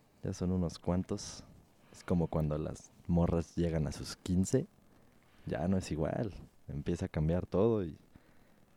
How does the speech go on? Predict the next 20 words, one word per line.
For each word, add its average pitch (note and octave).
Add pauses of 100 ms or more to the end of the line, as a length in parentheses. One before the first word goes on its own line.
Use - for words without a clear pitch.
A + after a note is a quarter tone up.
(120)
y, -
pues, -
la D2
gente F2
las D#2
empieza -
a D#2+
ver D#2
con D#2
otros -
ojos. F#2 (680)
Yo F#2+
no. F#2+ (600)
Yo F#2
no. D2+ (480)
Tranquilas. D#2+ (200)
Las D2
de D2+
quince, F2
tranquilas. -